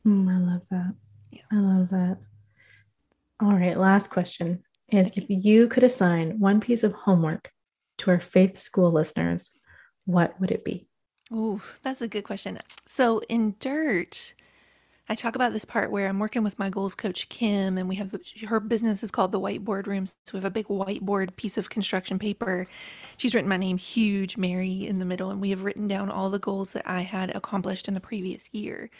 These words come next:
Speaker 2: all the
Speaker 1: Mm-hmm.
Speaker 2: things that I had set out to do that I had done, and the, the whole whiteboard was filled with,
Speaker 1: Wow.
Speaker 2: with things. And she, we finished that, and I look at her and I go, I was just, this was so, like, one of the driest seasons of my life is, like, tw-,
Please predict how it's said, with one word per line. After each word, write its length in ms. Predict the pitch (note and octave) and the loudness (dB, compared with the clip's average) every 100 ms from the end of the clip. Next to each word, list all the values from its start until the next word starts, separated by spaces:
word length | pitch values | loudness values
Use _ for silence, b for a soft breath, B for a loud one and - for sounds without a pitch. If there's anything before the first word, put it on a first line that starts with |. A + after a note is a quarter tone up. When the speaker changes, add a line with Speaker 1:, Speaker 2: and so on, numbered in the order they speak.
| b | b
Speaker 2:
all 60 | A#3 | 8
the 60 | |
Speaker 1:
Mm-hmm. 240 | G3+ G3+ G3 | 10 8 8
Speaker 2:
things 240 | F#3 F#3+ | 2 -8
that 100 | - | -10
I 40 | F#3 | -10
had 140 | F3+ | -10
set 120 | - | -10
out 140 | G3+ - | -10 -10
to 80 | G3 | -10
do 160 | F#3 | -10
that 120 | A3 | -10
I 40 | F3+ | -12
had 160 | F3+ | -12
done, 200 | F#3 F#3+ | -10 -10
and 120 | - A3 | -10 -12
the, 100 | - | -12
the 80 | - | -12
whole 260 | G#3 A#3 G3 | -6 -4 -2
whiteboard 400 | G3 - F#3 F3 | -4 -4 -6 -4
was 200 | F3+ - | -8 -12
filled 300 | - F#3+ F3+ | -8 -6 -6
with, 140 | F#3 - | -8 0
Speaker 1:
Wow. 160 | A3 G3+ | 4 6
Speaker 2:
with 200 | F#3 F3 | 6 4
things. 380 | C#4+ D#4 G3 - b b b b b - | 0 -4 -6 -10 b b b b b -6
And 120 | A3+ | -6
she, 100 | A3+ | -6
we 140 | G#3+ | -6
finished 380 | F#3+ - D#4+ D#4+ | -6 -6 -6 -4
that, 200 | G#3+ G3+ | -4 -2
and 100 | G3 | -2
I 100 | F#3+ | -4
look 240 | G3 B3 C#4 | -4 -6 -4
at 60 | |
her 60 | A3+ | -2
and 80 | G3 | -2
I 100 | F#3+ | -4
go, 280 | G#3 - - | -6 -4 -4
I 60 | |
was 140 | F#3+ - | -6 -8
just, 300 | - - - _ _ - | -12 -14 -18 _ _ -14
this 120 | - | -8
was 220 | F3+ - - | -8 -10 -12
so, 140 | - | -8
like, 160 | G3+ F#3 | -6 -2
one 100 | G3 | -2
of 60 | F3+ | -2
the 80 | |
driest 440 | E3 F#3 F#3 F#3 - | -2 0 2 0 -4
seasons 300 | F#3+ F#3 F3 | -4 -2 -2
of 80 | E3+ | -2
my 80 | |
life 260 | F#3 F#3+ F#3 | -4 -4 -6
is, 180 | G3+ - - | -10 -10 -10
like, 160 | F#3+ - _ | -10 -12 _
tw-, 160 | - | -16